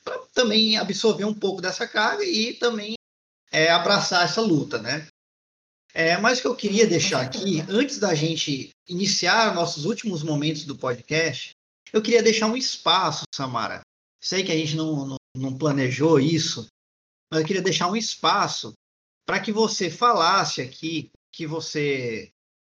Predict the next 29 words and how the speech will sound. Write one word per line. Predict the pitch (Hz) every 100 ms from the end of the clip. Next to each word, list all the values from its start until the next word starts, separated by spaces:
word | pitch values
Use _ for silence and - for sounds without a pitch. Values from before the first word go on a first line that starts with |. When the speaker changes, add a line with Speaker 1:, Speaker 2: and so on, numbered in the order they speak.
| -
Speaker 1:
gostaria | 170 156 196 156 170 180 143 -
que | -
tivessem | - 139 139 151
dito | 127 165 160
pra | 135 120
ti | - 160 170 160 _ _ _ _ _ _ _
quando | 135 131
você | 135 - 135
entrou | 127 143
na | 135
faculdade | - 123 110 123 165 143 123
ou | 120
quando | 135 127
você | 123 143
se | -
formou, | - 117 117 131 180 156 - _ _ _ _ _ _ _ _ -
pras | 165 180 185 160
mulheres | 214 190 180 170 151
que | -
estão | 165
te | 156
escutando, | - - 143 160 170 165 160 160 - _ -
pros | 185 156 185
homens | 202 202 170 156
que | 160
estão | - 160
te | 151
escutando, | - 160 151 170 160 151 147 - _ _ _ _ _ -
especialmente, | 254 214 226 196 196 175 - 117